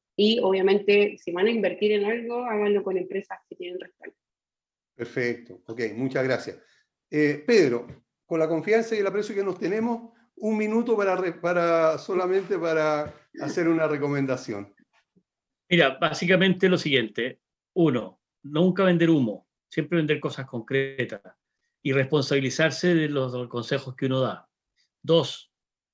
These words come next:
Speaker 3: em, creo que hay que,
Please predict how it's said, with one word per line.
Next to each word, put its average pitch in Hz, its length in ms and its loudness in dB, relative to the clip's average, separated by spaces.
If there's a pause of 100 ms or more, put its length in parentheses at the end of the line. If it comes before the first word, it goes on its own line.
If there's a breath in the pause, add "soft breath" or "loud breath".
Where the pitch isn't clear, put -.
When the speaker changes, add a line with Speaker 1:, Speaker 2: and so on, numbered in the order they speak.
Speaker 3:
em, 127 880 0 (160)
creo 147 320 0
que 147 120 -2
hay 139 180 -2
que, 143 760 0